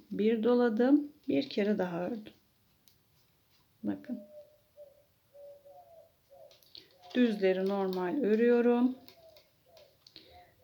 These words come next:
Ters olan iki ilmeğimi toparlayıp beraber ördüm. Bir dola,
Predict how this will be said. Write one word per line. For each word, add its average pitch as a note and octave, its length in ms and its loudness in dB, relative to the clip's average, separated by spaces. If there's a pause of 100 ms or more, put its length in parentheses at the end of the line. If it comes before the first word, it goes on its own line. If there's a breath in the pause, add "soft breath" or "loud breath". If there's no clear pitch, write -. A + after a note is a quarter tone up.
(240)
Ters A3+ 360 0
olan F#3+ 560 -2 (280)
iki - 240 -8
ilmeğimi F3+ 560 -2
toparlayıp G3+ 840 -4
beraber F3+ 520 0
ördüm. G3 540 -4
Bir G#3 320 2
dola, G3+ 520 -2